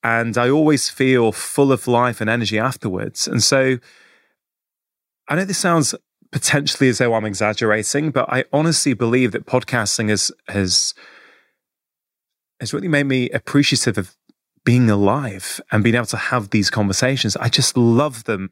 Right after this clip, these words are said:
so much. I put so much of myself into them. I think I spoke about this when I was on, on How to Fail, Elizabeth, about, uh, perfectionism and recovering perfectionist.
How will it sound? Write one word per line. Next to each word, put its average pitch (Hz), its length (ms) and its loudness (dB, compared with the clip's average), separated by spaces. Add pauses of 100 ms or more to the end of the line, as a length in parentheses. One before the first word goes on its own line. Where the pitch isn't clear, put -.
(140)
so - 440 0
much. 127 540 -2 (760)
I - 40 -10
put - 220 -4
so 139 280 2
much 139 200 -2
of 127 60 -4
myself 117 580 -2 (100)
into 143 320 0
them. 90 300 -2 (600)
I 107 100 -6
think 127 140 0
I 120 40 0
spoke - 420 -4 (100)
about 110 200 0
this 107 140 -4
when 107 80 -2
I 107 60 0
was 101 140 0
on, 101 360 -2 (240)
on 107 320 0
How 110 160 0
to - 140 -10
Fail, 131 240 -2
Elizabeth, 101 440 -4
about, 98 360 -4 (880)
uh, 95 340 -2 (140)
perfectionism 101 760 -4
and 95 200 -4 (100)
recovering 113 760 -2
perfectionist. - 880 -8